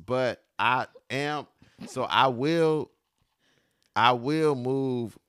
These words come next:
to, with a, s-, with a, with a, with, with the thought process to see where it might go. But if it doesn't go anywhere, I'm fine. And I'm fine. Like, you'd have to be fine with that.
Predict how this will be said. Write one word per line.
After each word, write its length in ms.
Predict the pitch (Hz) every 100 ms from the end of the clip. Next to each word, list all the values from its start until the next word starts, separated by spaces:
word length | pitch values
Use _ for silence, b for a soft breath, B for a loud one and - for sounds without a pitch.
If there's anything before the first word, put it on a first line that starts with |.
| _ _ -
to, 200 | 110 95 _ _
with 200 | 104 110
a, 20 |
s-, 240 | 104 - - -
with 240 | 107 104
a, 100 | 90
with 220 | 95 107
a, 200 | 98 85
with, 340 | 85 107 101 -
with 380 | 101 110 104 87 _ _ -
the 60 | 87
thought 320 | 113 110 110
process 460 | 113 113 - 107
to 120 | - 95
see 280 | - 117
where 260 | 104 104 101
it 80 | 95
might 340 | 101 98 92
go. 280 | 90 120 123
But 180 | 107 104
if 140 | 101
it 100 | 101
doesn't 240 | 123 147 127
go 220 | 120 110
anywhere, 440 | 143 147 123 110 -
I'm 140 | 143
fine. 480 | - 110 135 127 87 - _ b b -
And 120 | 101
I'm 140 | 123
fine. 440 | 127 110 135 104 78
Like, 180 | 95 98
you'd 140 | 139
have 240 | 175 151 139
to 80 | 113
be 160 | 113
fine 520 | 98 - 117 160 151
with 180 | 113 107
that. 240 | 82 80